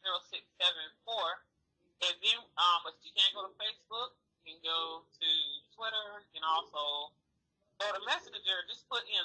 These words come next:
London Washington, L O N D E N, not L O N D O N, L O N D E N Washington, and on Facebook, Twitter, and, um,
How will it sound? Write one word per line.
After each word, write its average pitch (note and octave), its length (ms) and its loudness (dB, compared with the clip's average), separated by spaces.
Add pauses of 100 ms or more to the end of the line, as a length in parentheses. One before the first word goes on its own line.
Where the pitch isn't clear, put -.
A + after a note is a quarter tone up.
(120)
London A#3+ 540 6 (400)
Washington, - 640 0 (180)
L G#3+ 380 4
O G3 420 2
N - 360 6 (840)
D - 80 -14
E - 440 4 (220)
N, - 160 0
not D#3+ 160 4 (160)
L G#3 60 2
O G#3+ 100 6
N - 160 2
D G3+ 160 4
O D#3+ 160 6
N, - 180 2 (140)
L F3 120 2
O G#3 100 6
N - 220 6 (100)
D - 100 -4
E - 380 0 (400)
N - 80 -10 (100)
Washington, - 680 0 (580)
and - 80 8
on D#3 160 6 (500)
Facebook, G3 560 4 (300)
Twitter, F3 340 4
and, F3 500 6 (120)
um, C#3+ 440 2